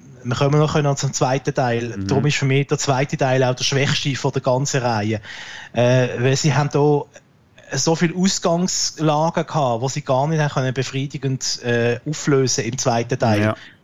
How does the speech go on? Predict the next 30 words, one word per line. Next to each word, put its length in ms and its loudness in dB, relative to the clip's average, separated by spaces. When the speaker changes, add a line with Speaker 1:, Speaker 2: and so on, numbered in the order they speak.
Speaker 1:
Und, 200 0
und 300 0
es, 200 -2
es, 220 -2
das 160 -4
Writing 600 0
ist 200 -2
auch 280 0
längst 420 0
nicht 160 0
so 120 -2
stark 440 0
gewesen 260 0
und 220 -2
so 200 0
logisch 560 2
und 120 -6
da 80 2
haben 140 0
die 80 -4
Fäden 400 0
eben 220 0
nicht 240 -2
so 160 0
ineinander 420 2
reingegriffen 640 -2
wie 60 0
im 100 2
ersten 340 0
Teil. 340 2